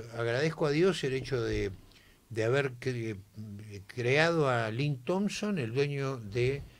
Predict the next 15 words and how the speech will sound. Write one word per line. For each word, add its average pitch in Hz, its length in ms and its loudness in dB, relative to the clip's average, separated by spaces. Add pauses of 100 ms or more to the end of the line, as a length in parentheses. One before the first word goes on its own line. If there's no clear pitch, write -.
(280)
Cold 143 300 2
Steel, 196 420 0 (440)
que 117 220 -4
cree 190 800 2
el 113 340 -4
esmache 160 640 -2
del 117 160 -4
cuchillo 123 500 -4
que 104 100 -6
yo 120 80 -6
estaba 131 200 0
buscando 170 540 0
para 113 200 -2
que 110 120 -6
así, 190 360 -4